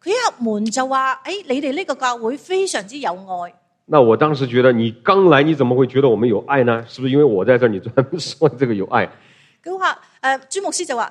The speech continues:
Speaker 1: ：“哎，你啱啱入嚟，點解會覺得我哋有愛呢？係咪因為，就係因為我喺度啊？”
Speaker 2: 啊，他說：“沒有啊，因為我看見你們弟兄姐妹，呃，怎麼樣見面打招呼。”
Speaker 1: 佢話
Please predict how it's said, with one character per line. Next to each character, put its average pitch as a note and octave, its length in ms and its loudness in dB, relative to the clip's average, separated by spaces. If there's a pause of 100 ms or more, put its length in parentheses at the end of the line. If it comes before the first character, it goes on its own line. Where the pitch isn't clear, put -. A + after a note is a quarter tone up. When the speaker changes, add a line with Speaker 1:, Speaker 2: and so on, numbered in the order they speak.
Speaker 1:
：“哎， F4 80 -4 (140)
你 E4+ 200 -4
啱 - 40 -20
啱 G4+ 600 0
入 G#3 60 -14
嚟， G3 260 -4
點 D4+ 200 -6
解 D#4+ 80 4
會 E4 120 -6
覺 C#4+ 120 -4
得 E4 140 -2
我 C#4+ 100 -4
哋 A#3+ 80 -6
有 G#3+ 140 -2
愛 A#3 340 -6
呢？ C#4+ 80 -8 (220)
係 A#3 60 -10
咪 G3 140 -4
因 C4+ 100 -2
為， C4+ 160 0
就 G#3 100 -10
係 F#3+ 160 -4
因 B3+ 120 -2
為 G3+ 200 -6
我 F3 80 -6
喺 G3 200 -8
度 F3 100 -12
啊？” - 120 -20 (120)
Speaker 2:
啊， D3 160 4
他 F3 60 6
說 F3 120 6
：“沒 E3+ 120 8
有 E3+ 140 8
啊， C#3 180 2
因 E3+ 120 4
為 F#3+ 80 8
我 C3 160 4
看 F#3+ 360 0
見 D#3+ 280 4
你 A#2 120 0
們 C3 260 2
弟 D#3 160 -10
兄 D3+ 160 2
姐 A#2 140 0
妹， G#2 300 0 (120)
呃， F#2+ 240 -2
怎 - 180 -2
麼 A#2+ 120 2
樣 D#3+ 220 4
見 D3 220 2
面 C3+ 200 2
打 D#2+ 180 -8
招 A#2 200 0
呼。” A2 220 -12 (500)
Speaker 1:
佢 F4+ 80 -2
話 F#4 200 -2